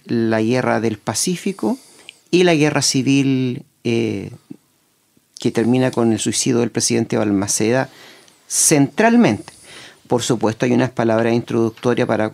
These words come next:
contar un poquito quién es él y lo que ocurrió a posteriori, cuando él se asentó en la ciudad de Valdivia como notario de aquella ciudad.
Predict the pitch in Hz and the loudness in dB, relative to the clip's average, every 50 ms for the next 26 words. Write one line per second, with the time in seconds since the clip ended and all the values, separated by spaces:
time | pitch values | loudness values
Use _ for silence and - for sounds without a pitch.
0 | - _ - - 95 95 - - 110 107 104 101 - 110 101 104 - - 110 - | -10 _ -8 -6 -6 -4 -2 -2 -2 -2 -2 -4 -4 -6 -6 -4 -4 -4 -4 -2
1 | - 110 110 117 110 - - 214 190 190 196 208 240 - - - _ - - _ | 0 0 0 0 0 0 0 2 2 2 0 -2 -4 -8 -14 -20 _ -20 -20 _
2 | - _ _ - - - 120 120 123 127 113 123 123 120 - 127 120 113 135 143 | -20 _ _ -10 -4 0 0 2 2 0 0 0 0 0 0 0 0 2 2 2
3 | 151 160 - - 127 123 - 135 139 135 - - - 190 180 190 143 110 98 101 | 2 0 -2 -2 -4 -2 -2 -2 -4 -4 -4 -4 -2 0 2 2 2 2 2 0
4 | 98 - 113 104 107 101 110 107 - - 117 - - 101 107 104 _ - 120 120 | -2 0 0 0 0 0 0 -2 -2 -2 -4 -2 -2 -2 -4 -4 _ -2 0 0
5 | 120 127 127 117 120 - - - 120 113 113 113 113 110 110 107 - 120 120 123 | 2 0 0 -2 -2 -2 -2 0 0 2 2 2 0 0 0 -2 0 0 0 0
6 | 131 127 127 - - 117 110 110 110 104 101 110 - 165 143 107 90 92 85 82 | 0 -2 -2 -2 -2 0 0 2 2 0 0 0 0 0 0 2 0 -2 -4 -4
7 | - _ - - - - - - _ - - - 110 101 - 110 107 107 - - | -8 _ -20 -20 -20 -20 -20 -16 _ -6 -2 -2 -2 0 0 0 0 -2 -2 -2
8 | - 90 73 55 - | -4 -4 -4 -6 -8